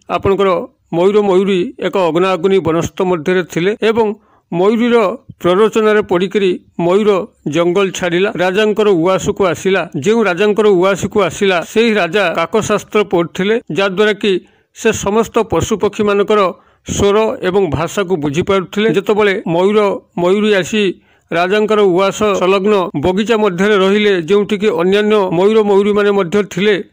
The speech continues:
ସେଠାରେ ରହି ରାଜାଙ୍କର ଖାଦ୍ୟ ଗ୍ରହଣ କରନ୍ତେ। ଏଇଭଳି କିଛି ଦିନ ବିତି ଯାଆନ୍ତି। ରାଜାଙ୍କର ହଠାତ୍ ଇଚ୍ଛା ହେଲା ମହାରାଣୀଙ୍କ ହାତରୁ ଖାଦ୍ୟ ଗ୍ରହଣ କରିବା ପାଇଁ। ତ ମହାରାଣୀ ଯେତେବେଳେ ଖାଦ୍ୟ ପ୍ରସ୍ତୁତ କରି ରାଜାଙ୍କ ପାଖକୁ ଆଣୁଥିଲେ, ସେତେବେଳେ ଗୋଟିଏ ଭାତ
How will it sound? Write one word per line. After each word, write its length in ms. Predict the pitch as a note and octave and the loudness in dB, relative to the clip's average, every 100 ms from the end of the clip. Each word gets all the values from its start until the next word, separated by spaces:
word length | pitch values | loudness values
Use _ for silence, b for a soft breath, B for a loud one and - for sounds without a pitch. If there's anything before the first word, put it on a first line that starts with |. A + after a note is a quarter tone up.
| _ | _
ସେଠାରେ 420 | - G#3 G#3+ G#3+ | -4 -2 0 2
ରହି 260 | G3 G3 A3 | 2 2 2
ରାଜାଙ୍କର 440 | F#3+ E3+ G3+ G3 G3+ E3+ - _ - | 2 0 0 2 0 -2 -6 _ -14
ଖାଦ୍ୟ 280 | - E3+ G#3 F3 | -10 -2 -2 0
ଗ୍ରହଣ 260 | F3 F3+ G3 | 0 0 0
କରନ୍ତେ। 400 | G3+ G3 G3 A3+ A3 - | 0 0 0 -2 -4 -4
ଏଇଭଳି 380 | F#3 F#3+ G3+ G3+ | 0 2 2 0
କିଛି 280 | F#3+ - G3 | -2 -4 -2
ଦିନ 200 | F#3+ G3+ E3+ b b b - | 0 0 -2 b b b -8
ବିତି 300 | C#3+ - G#3 | -6 -2 0
ଯାଆନ୍ତି। 340 | F#3 F#3+ G3+ G3 | 0 0 0 0
ରାଜାଙ୍କର 460 | F3 F#3+ A3 A3 G#3+ | 0 0 0 2 0
ହଠାତ୍ 380 | E3 E3+ G#3+ F3+ | 0 0 -2 0
ଇଚ୍ଛା 260 | E3+ - G3 | -4 -2 -2
ହେଲା 200 | F#3+ G3 F3 | 0 0 0
ମହାରାଣୀଙ୍କ 600 | D#3+ D#3+ F#3+ G3 G3+ G3 G#3 | -2 -2 0 0 0 0 -2
ହାତରୁ 340 | E3 D3+ G3 F3+ - | -2 0 2 2 0
ଖାଦ୍ୟ 280 | D3+ C#3 F3 | -6 -2 -2
ଗ୍ରହଣ 220 | D#3 D#3+ E3 | 0 -2 0
କରିବା 240 | F#3 F#3 | 0 0
ପାଇଁ। 200 | E3 G3+ - | 0 -2 -2
ତ 40 | G#3+ G#3+ | -2 0
ମହାରାଣୀ 500 | F#3+ G#3 A3 A3 G3 - b b - | 0 0 0 0 -2 -4 b b -4
ଯେତେବେଳେ 400 | F#3+ G#3 A3 G#3+ | -2 2 0 0
ଖାଦ୍ୟ 320 | - E3 D3 | -4 -2 -2
ପ୍ରସ୍ତୁତ 380 | - F#3 - G3 - | 0 -2 -2 -8 -2
କରି 180 | G#3 G3+ | 0 2
ରାଜାଙ୍କ 340 | E3 F3 G3 G3 | 0 0 0 0
ପାଖକୁ 320 | F#3 F#3 G3 | -2 0 0
ଆଣୁଥିଲେ, 440 | F3 F3+ - G3+ F3+ - b b b | 0 0 -2 -2 -2 -4 b b b
ସେତେବେଳେ 440 | - G#3 G#3+ G#3+ G3 | -4 -2 0 0 2
ଗୋଟିଏ 360 | E3+ F#3 G#3 | -2 2 2
ଭାତ 260 | D3+ D3+ | 2 -4